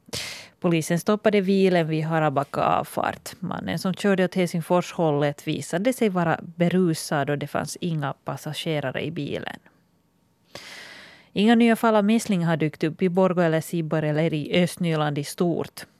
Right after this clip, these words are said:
Det var för två veckor sedan som ett fall av mässling konstaterades hos en Borgåbo.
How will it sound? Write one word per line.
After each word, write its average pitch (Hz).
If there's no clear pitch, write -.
Det 156
var 156
för 165
två 165
veckor 156
sedan 151
som 151
ett 147
fall 156
av 143
mässling 165
konstaterades 151
hos -
en 160
Borgåbo. -